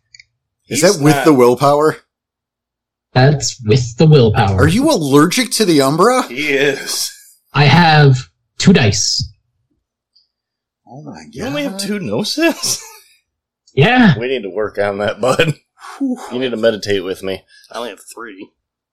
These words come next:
Speaker 3: I've been meditating, just somebody keeps taking my gnosis. <laughs>
Speaker 1: I'm, you know what?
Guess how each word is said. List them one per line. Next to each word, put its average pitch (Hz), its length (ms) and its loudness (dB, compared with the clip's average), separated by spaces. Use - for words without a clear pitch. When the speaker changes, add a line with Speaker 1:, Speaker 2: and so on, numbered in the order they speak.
Speaker 3:
I've 165 160 2
been 190 240 2
meditating, 123 560 2
just 107 240 -4
somebody 147 420 4
keeps - 300 0
taking 156 300 0
my 117 80 4
gnosis. 104 800 0
<laughs> 139 220 4
Speaker 1:
I'm, 139 440 -14
you 113 100 -10
know 127 120 -10
what? 190 340 -6